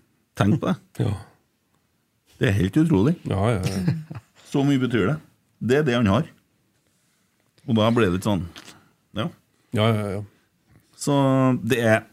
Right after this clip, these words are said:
Speaker 1: godt. Hm?
Speaker 2: Ja, og nå, vi skal være, vi skal være, um, vi som, vi som får jobbe med det, dere som jobber med det i, i, eh, Rotsekk-podcasten, og de som jobber med det i,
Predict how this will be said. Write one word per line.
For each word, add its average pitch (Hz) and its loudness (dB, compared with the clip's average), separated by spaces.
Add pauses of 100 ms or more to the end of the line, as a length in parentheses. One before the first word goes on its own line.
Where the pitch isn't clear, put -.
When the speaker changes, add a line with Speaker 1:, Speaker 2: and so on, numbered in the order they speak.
(120)
Speaker 1:
godt. 104 4 (220)
Hm? 120 6 (380)
Speaker 2:
Ja, 156 4
og 208 4
nå, 123 0
vi 120 2
skal 113 0
være, 104 0
vi 98 -2
skal 104 -4
være, 98 -2
um, 98 -6 (380)
vi 104 -2
som, 104 -2 (300)
vi 117 0
som 113 -2
får 113 2
jobbe 147 0
med 147 2
det, 143 0
dere 110 -4
som 113 0
jobber 110 -2
med 101 -2
det 101 0
i, 104 0 (580)
i, 104 0 (200)
eh, 101 -2
Rotsekk-podcasten, 113 -2
og 104 0
de 104 0
som 104 0
jobber 107 0
med 101 -2
det 101 -2
i, 101 -2